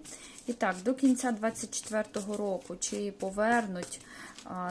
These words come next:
цивільних полонених, так, а, в Україну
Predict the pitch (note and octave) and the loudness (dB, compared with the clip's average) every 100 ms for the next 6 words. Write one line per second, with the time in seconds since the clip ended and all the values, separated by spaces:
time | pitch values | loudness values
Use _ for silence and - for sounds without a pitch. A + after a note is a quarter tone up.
0 | F3+ - A#3 G#3 A3+ F#3+ E3 - - E3 | -2 0 0 2 2 0 -2 -4 -4 -2
1 | E3+ F#3+ A#3+ D4 B3+ F#3+ - G#3 A#3 B3 | -2 0 4 6 6 4 -2 0 0 0
2 | - - - - - F#3+ F3+ F3+ - F3+ | -4 -14 -16 -16 -12 -6 -4 -4 -6 -10
3 | F#3+ G3+ F#3+ G3+ F#3+ | -6 -4 -2 -2 -2